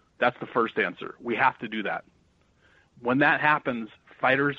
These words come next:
pay and benefits will increase. Second reason, we're not seeking three percent of your purse.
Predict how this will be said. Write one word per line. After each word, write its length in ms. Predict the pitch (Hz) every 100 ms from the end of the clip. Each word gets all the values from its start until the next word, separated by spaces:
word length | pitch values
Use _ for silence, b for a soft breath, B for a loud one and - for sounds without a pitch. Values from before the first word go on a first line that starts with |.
| -
pay 360 | 139 135 131
and 180 | 127 120
benefits 440 | 123 120 - 117
will 200 | 113 113
increase. 320 | 107 95 104 - - _ _ _ _ _ _ -
Second 260 | 156 147 131
reason, 320 | 117 101 90 - _
we're 100 | 131
not 160 | 135 156 -
seeking 360 | 147 143 135
three 180 | 123 123
percent 320 | 120 127 143
of 100 | 123
your 120 | 123 110
purse. 400 | - 160 117